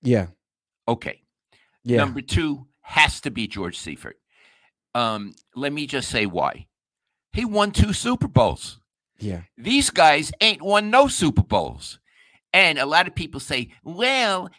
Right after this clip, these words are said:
Speaker 2: the first Super Bowl he won, it was Bill's team." True. He did inherit a phenomenal team from Bill.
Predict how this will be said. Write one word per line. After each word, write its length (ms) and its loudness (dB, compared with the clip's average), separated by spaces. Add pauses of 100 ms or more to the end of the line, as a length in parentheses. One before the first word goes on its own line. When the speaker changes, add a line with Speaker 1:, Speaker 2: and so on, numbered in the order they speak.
Speaker 2:
the 100 -8
first 480 -8
Super 340 -6
Bowl 300 -2
he 120 -8
won, 480 -6
it 100 -4
was 240 -8
Bill's 600 -6
team." 420 -6 (800)
True. 600 -4 (280)
He 160 -6
did 160 -8
inherit 480 -4
a 40 -12
phenomenal 520 -4
team 460 -10
from 240 -8
Bill. 320 -4